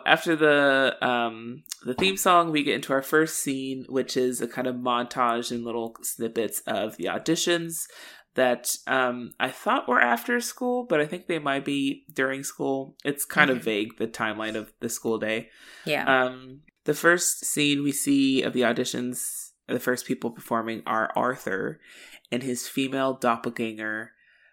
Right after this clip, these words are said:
Speaker 1: um,
Speaker 2: Dorothy?
Speaker 1: <laughs> Dorothy?
Speaker 2: Okay, but
Speaker 1: And
Speaker 2: I forgot that Arthur and Dorothy were supposed to be cousins in this. So I was like,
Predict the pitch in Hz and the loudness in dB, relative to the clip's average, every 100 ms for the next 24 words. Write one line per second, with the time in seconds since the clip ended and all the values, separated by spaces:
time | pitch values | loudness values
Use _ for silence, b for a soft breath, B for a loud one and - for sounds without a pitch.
0 | _ - 117 110 104 98 107 - _ _ | _ -6 -2 -2 -4 -10 -14 -16 _ _
1 | _ - - - _ _ 151 160 151 147 | _ -16 -16 -16 _ _ 2 6 6 6
2 | - 523 170 - - - - _ _ _ | 6 6 6 4 2 -14 -20 _ _ _
3 | _ _ 151 139 110 - - 415 539 B | _ _ 8 10 8 6 6 6 4 B
4 | B B B 240 277 247 208 220 202 - | B B B 6 8 10 10 10 8 6
5 | 190 240 - 349 - 156 165 180 170 - | 4 4 2 0 2 4 4 4 2 4
6 | 156 151 156 143 143 143 143 143 143 139 | 4 4 -2 -2 -6 -6 -8 -10 -10 -12
7 | 131 - 131 143 147 170 170 - 160 143 | -10 -8 -8 -10 -14 -14 -8 -6 -6 -6
8 | 151 147 | -6 -8